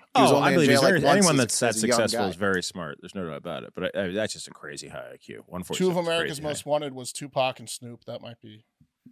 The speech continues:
Speaker 3: a music video. I don't know.
Speaker 1: Yeah, maybe so. Uh, Down Under Dick sent us a throwback from the two thousand and four War-, World Cup video. And, uh, it's Germany versus Iran. And so the,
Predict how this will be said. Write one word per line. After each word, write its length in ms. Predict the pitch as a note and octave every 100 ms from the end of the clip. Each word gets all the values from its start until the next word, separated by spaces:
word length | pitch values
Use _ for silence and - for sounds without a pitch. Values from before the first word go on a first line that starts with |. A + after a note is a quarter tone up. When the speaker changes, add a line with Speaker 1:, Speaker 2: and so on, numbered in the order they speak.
| _ _ _ _ _ _ _ -
Speaker 3:
a 40 |
music 240 | A#2+ A2+ A2
video. 240 | A2+ A2+ A#2 -
I 60 |
don't 80 | B2
know. 60 | A#2 _ _ _ _ _ _
Speaker 1:
Yeah, 160 | A#2 F#2+ _ _ -
maybe 140 | A#2+
so. 220 | B2 B2+ - _ -
Uh, 220 | C3+ D3 C3 A#2
Down 400 | - D3+ E3 E3
Under 220 | E3 E3 D3+
Dick 420 | A2+ E3 E3 -
sent 280 | - - E3
us 120 | D#3
a 40 | -
throwback 560 | - F#3 A#3+ E3 B2
from 140 | - B2+
the 60 |
two 160 | A2+ G3
thousand 320 | F3 D3+ A#2+
and 80 | A2+
four 260 | - C#3 C3+
War-, 340 | B2+ B2+ B2 G2 -
World 260 | B2 A#2
Cup 260 | - C3 -
video. 380 | B2+ A2+ G#2 G2+ _ _ _ _
And, 180 | C#3+ C3+
uh, 240 | C3 A#2 - _
it's 240 | C#3 - - -
Germany 520 | G#2+ D#3+ A#3 C#4 A#3
versus 420 | D#3 F3 D#3+ C#3
Iran. 540 | B2+ G#2+ B2+ C#3 G2+ F2+
And 160 | F2 -
so 120 | A2
the, 160 | G2+